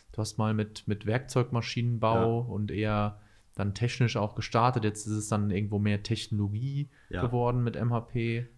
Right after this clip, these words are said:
Speaker 2: Das ist alles. Also, äh, ich, ich kann's, ich kann's hier tatsächlich nicht genau beantworten. Ich weiß aus Erzählungen von meiner Mutter, dass ich halt als so kleiner Stöpsel, als ich gerade sprechen gelernt habe und laufen gelernt habe, tatsächlich angefangen habe, bei Spaziergängen immer zu erzählen, welche Automarke das ist.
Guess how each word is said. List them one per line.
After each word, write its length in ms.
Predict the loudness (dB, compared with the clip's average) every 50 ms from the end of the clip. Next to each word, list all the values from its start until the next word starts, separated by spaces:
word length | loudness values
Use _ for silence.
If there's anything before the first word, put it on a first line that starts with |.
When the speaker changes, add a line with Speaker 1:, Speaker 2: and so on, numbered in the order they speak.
| _ _ _ _ _ _ _ _ _ -12 -12 -8 -2
Speaker 2:
Das 180 | -2 -2 -2 -2
ist 100 | -4 -4
alles. 500 | -4 -4 -2 -2 -2 -4 -4 -8 -14 -12
Also, 220 | -10 -8 -6 -6
äh, 160 | -8 -8 -10 -12 -12 -16 -12 -10 -8 -8
ich, 180 | -8 -8 -6 -8
ich 120 | -4 0
kann's, 260 | 2 2 2 2 0
ich 180 | -4 -8 -8 -4
kann's 200 | -2 -2 -2 -2
hier 100 | -4 -4
tatsächlich 540 | -4 -6 -6 -4 -6 -6 -6 -6 -8 -4 -4
nicht 200 | -6 -6 -4 -4
genau 200 | -4 -4 -4 -4
beantworten. 420 | -6 -8 -10 -12 -10 -10 -10 -8
Ich 140 | -10 -10 -6
weiß 280 | -4 -2 -2 -2 -2 -4
aus 180 | -6 -10 -10
Erzählungen 560 | -10 -12 -12 -8 -6 -6 -4 -4 -4 -6 -8 -10 -16 _ _ _ _ _ _ _ _ _ _ _ _
von 180 | -8 -4 -2 -2
meiner 240 | 0 0 2 2 2
Mutter, 320 | 2 2 2 2 2 2
dass 160 | 2 2 0
ich 160 | -2 -2 -2
halt 180 | -2 -2 -4 -4
als 220 | -6 -8 -8 -6 -2
so 200 | -2 -2 -2 -2
kleiner 400 | -6 -8 -4 -2 0 0 0 -2
Stöpsel, 400 | 0 -2 -2 -2 0 -2 -2 -2
als 180 | -2 -4 -8
ich 120 | -10 -12 -8
gerade 420 | -6 -6 -4 -4 -6 -6 -8 -12 -16 -20 -20 -18 -18 -18 -18 -20 _
sprechen 380 | -8 -4 -2 -2 0 0 0
gelernt 320 | 0 2 2 2 2 0 0
habe 140 | -2 -4 -4
und 80 | -4
laufen 280 | -4 -4 -4 -2 -2 -2
gelernt 260 | -2 -2 -4 -4 -4
habe, 120 | -6 -6 -6
tatsächlich 480 | -8 -6 -6 -6 -6 -8 -10 -10 -8
angefangen 400 | -6 -6 -6 -4 -4 -4 -4 -2
habe, 100 | -4 -4
bei 120 | -6 -8 -10
Spaziergängen 580 | -8 -10 -10 -10 -6 -6 -6 -4 -4 -4 -4 -2
immer 140 | -4 -6
zu 140 | -6 -6 -8
erzählen, 340 | -8 -8 -10 -8 -8 -8 -8
welche 200 | -8 -10 -10 -12
Automarke 460 | -12 -12 -12 -14 -16 -16 -20 -20 -20 -20
das 160 | -20 -20 -20
ist. 200 | -20 -20 -20 _